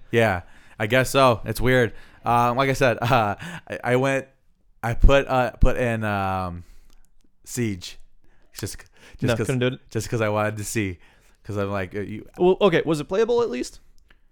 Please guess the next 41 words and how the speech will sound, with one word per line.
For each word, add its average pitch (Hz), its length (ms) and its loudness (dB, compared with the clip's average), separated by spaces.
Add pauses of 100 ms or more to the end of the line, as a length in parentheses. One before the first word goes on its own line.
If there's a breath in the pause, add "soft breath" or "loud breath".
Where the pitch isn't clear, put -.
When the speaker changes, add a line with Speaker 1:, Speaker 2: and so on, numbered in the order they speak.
Speaker 1:
No. 90 240 -6 (260)
Speaker 2:
No? 139 240 0 (500)
Speaker 1:
Uh, 110 400 2
just 113 200 -6
because 110 540 2
of 104 360 -4
how 104 220 -2
the, 101 160 -6
the, 101 300 -12
the 101 100 -14
Speaker 2:
The 92 140 -10
Speaker 1:
rem-, 127 180 -6
Speaker 2:
delay? 123 300 0 (300 soft breath)
Speaker 1:
how, 113 300 2
not 139 180 4
even 180 140 -2
the 151 100 2
delay, 123 300 0
but 123 120 -2
how 117 220 0
the, 107 240 -8
the, 107 260 -10 (160)
the 107 140 -6
remote 101 440 -2
is 95 140 -8
laid 98 160 -4
out 92 200 -6
on 90 160 -10
the 90 60 -10
screen. 78 360 -16 (680 soft breath)
Speaker 2:
Okay. 120 260 -6
Speaker 1:
So, 113 280 2
'cause 107 200 -2
it's 107 180 -6
like 110 360 -4
thumbsticks 123 440 -4
are 120 60 -4
here, 110 480 -2
control 117 300 -4
pad's 113 320 -2
here. 107 420 -4